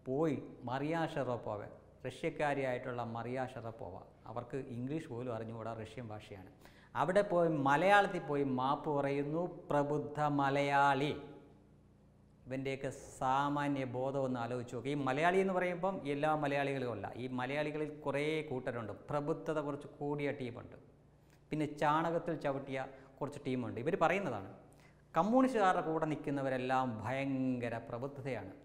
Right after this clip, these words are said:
അങ്ങനെ പ്രബുദ്ധരായിട്ടുള്ളവരാണ് പോയി മറിയ ഷറപ്പോവയുടെ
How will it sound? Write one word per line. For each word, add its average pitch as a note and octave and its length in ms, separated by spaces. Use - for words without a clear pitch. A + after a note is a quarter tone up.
അങ്ങനെ D#3+ 220
പ്രബുദ്ധരായിട്ടുള്ളവരാണ് D3 1400
പോയി E3+ 420
മറിയ D#3+ 440
ഷറപ്പോവയുടെ B2+ 840